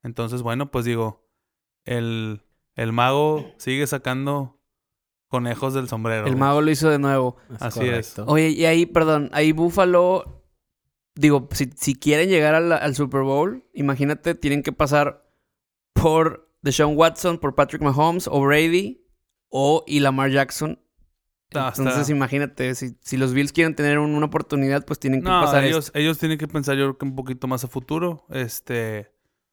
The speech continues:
Speaker 1: yo creo que a lo mejor traerle al, un poquito más de armas,
Speaker 2: No, pues,
Speaker 1: sobre
Speaker 2: más
Speaker 1: todo.
Speaker 2: armas,
Speaker 1: Más
Speaker 2: sí.
Speaker 1: armas a, a Josh Allen, que ya saben que Josh sí trae lo suficiente como para ser un, un quarterback franquicia.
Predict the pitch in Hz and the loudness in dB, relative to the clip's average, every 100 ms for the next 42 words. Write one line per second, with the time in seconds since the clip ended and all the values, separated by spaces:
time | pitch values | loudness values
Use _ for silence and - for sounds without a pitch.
0 | _ _ _ - 127 123 127 139 127 117 | _ _ _ -12 -4 -2 0 -2 -2 -2
1 | 123 - 127 120 117 127 131 127 117 110 | -4 0 0 0 -2 -2 0 0 -2 -6
2 | _ _ _ _ _ _ _ _ _ - | _ _ _ _ _ _ _ _ _ -10
3 | 123 120 120 117 - 127 127 135 131 123 | -6 -6 -8 -12 -10 -8 -6 -4 -2 -2
4 | 123 123 120 139 147 117 - 127 139 139 | -2 0 2 2 0 -2 0 0 2 2
5 | 156 160 131 127 131 135 143 156 143 127 | 2 2 -2 -2 0 0 0 0 -2 -2
6 | 117 104 117 113 117 120 156 170 185 143 | -4 -4 -4 -4 -2 -2 -2 -2 -2 -4
7 | 120 117 131 135 135 123 120 117 131 - | -2 -4 -4 -4 -4 -4 -4 -4 -6 -10
8 | 120 120 120 123 123 _ _ _ _ _ | -6 -2 0 0 -4 _ _ _ _ _
9 | _ - 131 135 143 165 165 180 185 170 | _ -4 -2 0 0 0 0 -2 0 0
10 | 151 135 131 135 147 139 135 135 135 139 | 2 0 0 -2 -2 -4 -6 -2 0 0
11 | 139 - _ - 117 104 139 135 120 - | -2 -8 _ -12 -10 -10 -12 -12 -16 -20